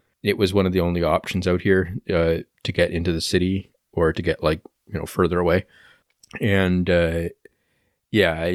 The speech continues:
it's just, it's one of those things where, I don't know. You, you also don't want, like, some sort of nostalgia to drive the whole thing. You want, like, actual data and stuff that backs it up. But, um,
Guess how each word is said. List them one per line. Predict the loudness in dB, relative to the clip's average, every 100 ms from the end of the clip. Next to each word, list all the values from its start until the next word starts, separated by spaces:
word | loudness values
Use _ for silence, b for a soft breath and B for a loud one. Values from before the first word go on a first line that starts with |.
| -2
it's | 0 -2 2
just, | 0 -2 -6
it's | -2
one | 2
of | 4
those | 4 2
things | -2
where, | 0 0 0 _ _ _ _ _ _ _ _
I | -4
don't | -4
know. | -6 -10 -4
You, | -4 -2
you | 2 4
also | 6 4
don't | 2 2
want, | 0 -2
like, | -2 -4 -6 -8
some | -2 -2
sort | 2 2 2
of | -2
nostalgia | -4 -2 0 2 2 2 2 4 0 -6 -2
to | 0 0 -2 -4
drive | 2 2 2 -2
the | -4
whole | -4 -4
thing. | -2 -2 0
You | -2 -2
want, | -2 0
like, | -2 -2
actual | -2 -4 -2 -2 -2 -4 -10 _ _
data | -2 0 2 0
and | 0
stuff | -2 -4 -4 -4
that | -6 -6 _ _ -2
backs | -2 -2 -2
it |
up. | -2 -2 -2
But, | -2 -4 b b b b b b
um, | -4 -2 -2 -6